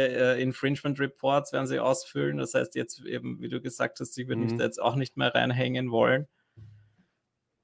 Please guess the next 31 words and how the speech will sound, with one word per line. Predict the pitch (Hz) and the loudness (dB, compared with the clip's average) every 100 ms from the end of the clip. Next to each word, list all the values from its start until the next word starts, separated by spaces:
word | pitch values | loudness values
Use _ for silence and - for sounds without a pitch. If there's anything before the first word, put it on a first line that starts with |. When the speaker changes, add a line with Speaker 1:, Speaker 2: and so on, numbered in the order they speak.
| _ | _
Speaker 1:
Aber | 143 135 139 | 2 10 12
ja, | 143 160 208 | 12 12 12
der | 147 | 8
Gedanke, | 147 - 101 113 117 180 | 6 6 6 6 2 2
dass | 170 165 | 4 2
man | 165 147 | 0 -4
das | 139 | -6
natürlich | 151 143 147 139 | -8 -8 -8 -8
kann, | - 113 117 151 | -4 0 0 0
jetzt | 160 - | -6 -4
wäre | 139 | -2
natürlich | 139 139 143 147 | -2 -2 -2 -2
mein | 143 131 | -2 -2
Gedanke, | 143 143 143 139 147 143 | -2 -4 -6 -6 -4 0
ja, | 143 147 | 0 0
vielleicht | 151 147 139 | -2 -4 -6
sucht | - 147 - | -6 -8 -6
man | 147 | -6
sich | 147 143 | 0 2
halt | 131 | 2
andere | 123 165 196 135 | 0 0 0 0
Brands, | 131 123 120 117 - | 0 0 0 -6 -12
die, | 131 131 117 - | -8 -8 -10 -10
äh, | 131 | -10
gut | 127 127 123 | -8 -10 -6
ranken | 131 123 117 117 135 135 | 0 0 0 -6 -12 -6
und | 135 127 131 | -6 -6 -2
die, | 131 131 139 127 127 143 | 2 4 4 2 -4 -8
<laughs> | - | -8
die, | 127 123 123 110 | -4 -2 -2 -2
ähm, | 123 120 123 123 120 | -2 -2 -2 -6 -8